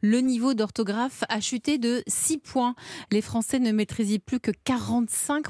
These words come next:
pour cent des règles de grammaire. Un niveau qui baisse petit à petit. Alors face à cela, la France bouge a trouvé, évidemment, comme chaque jour, une solution. Bonjour Mélanie Viennot.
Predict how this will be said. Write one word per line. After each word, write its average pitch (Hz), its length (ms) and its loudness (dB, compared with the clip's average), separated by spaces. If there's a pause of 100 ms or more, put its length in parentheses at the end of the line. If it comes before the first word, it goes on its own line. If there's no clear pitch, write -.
pour 226 160 -2
cent 240 220 0
des 202 160 2
règles 190 520 0
de 190 140 2
grammaire. 202 560 0 (380)
Un 208 100 4
niveau 285 540 2
qui - 160 0
baisse 220 480 -2 (160)
petit 320 380 0
à 269 60 2
petit. 240 320 -4
Alors 247 220 2
face 302 200 0
à 262 80 0
cela, 240 300 0
la 277 80 0
France 240 260 -2
bouge 208 260 0 (120)
a 233 120 -2
trouvé, 196 500 -4
évidemment, 185 480 -4
comme 262 180 -2
chaque 202 320 -2
jour, 233 300 -2 (420)
une 453 180 2
solution. 311 680 2
Bonjour 277 340 2
Mélanie 233 360 2
Viennot. 226 400 0